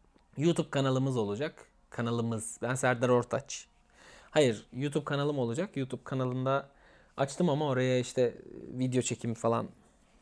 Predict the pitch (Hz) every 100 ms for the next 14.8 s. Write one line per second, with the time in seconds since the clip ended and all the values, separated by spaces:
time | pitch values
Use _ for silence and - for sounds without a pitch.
0 | _ _ _ _ _ _ - 139 156 156
1 | 170 131 123 123 123 139 143 143 151 143
2 | - - - 160 170 160 147 139 165 -
3 | 147 120 113 151 240 - _ _ - 240
4 | - 185 - 175 160 143 147 156 - 143
5 | 131 127 117 - 110 110 110 110 107 165
6 | - _ _ - - - _ 165 240 277
7 | - - - _ _ - 101 123 139 170
8 | 185 175 - _ _ _ - 147 139 -
9 | 131 131 123 135 131 135 123 - 117 120
10 | 120 117 127 123 - _ _ _ _ -
11 | 120 117 151 139 127 120 113 165 240 220
12 | - 240 240 151 151 147 151 151 151 -
13 | - 156 143 143 143 135 135 156 214 294
14 | - 214 220 - - 107 -